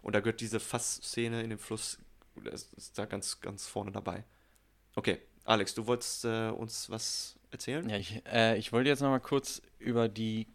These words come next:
Speaker 2: über den Cast reden und über den Cast, der es fast geworden wär, sozusagen. Also die Cast-Optionen, die
Speaker 1: Mhm.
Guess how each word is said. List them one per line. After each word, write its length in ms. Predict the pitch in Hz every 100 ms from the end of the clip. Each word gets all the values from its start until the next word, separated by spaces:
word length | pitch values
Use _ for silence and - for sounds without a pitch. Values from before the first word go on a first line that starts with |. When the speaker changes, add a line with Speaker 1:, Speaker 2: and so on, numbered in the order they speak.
| - - _
Speaker 2:
über 180 | - 107
den 140 | 107 -
Cast 460 | - 139 170 -
reden 220 | 139 151 147
und 260 | 127 113
über 360 | - 123 120 117 117 - - _ _ -
den 140 | 117 107
Cast, 420 | - 123 131 -
der 120 | 117
es 260 | 117 - -
fast 300 | - 139 -
geworden 440 | 123 110 117 98 87
wär, 260 | 92 92 92
sozusagen. 720 | - 104 - 101 101 117 139 - _ _ _ -
Also 240 | 107 101
die 120 | 98 101
Cast-Optionen, 880 | 107 101 - - - 120 110 113 107
die 300 | 101 101 101
Speaker 1:
Mhm. 240 | 104 113